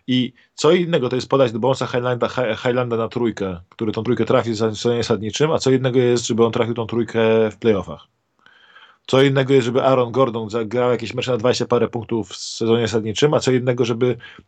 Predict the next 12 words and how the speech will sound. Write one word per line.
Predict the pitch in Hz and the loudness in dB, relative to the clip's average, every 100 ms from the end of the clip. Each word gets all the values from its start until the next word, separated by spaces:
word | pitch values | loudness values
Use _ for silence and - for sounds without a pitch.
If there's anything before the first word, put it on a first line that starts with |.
| _ - | _ -4
przekroczył | - 135 131 | 2 4 4
chociaż | 123 117 123 | 2 2 0
raz | 131 127 | 2 0
dwadzieścia | 110 113 117 120 | 2 0 0 -4
punktów | 113 110 104 | -6 -8 -10
w | |
playoffach. | - 92 76 - _ _ _ _ _ _ _ _ - _ - - - | -8 -8 -8 -14 _ _ _ _ _ _ _ _ -20 _ -20 -20 -20
To | - | -10
są | - 135 | -2 0
gigantyczne | 123 139 143 131 160 151 | 0 0 0 2 -2 2
jakby | 147 127 135 | 0 2 0
różnice. | 120 107 98 98 95 | -2 -6 -6 -4 -6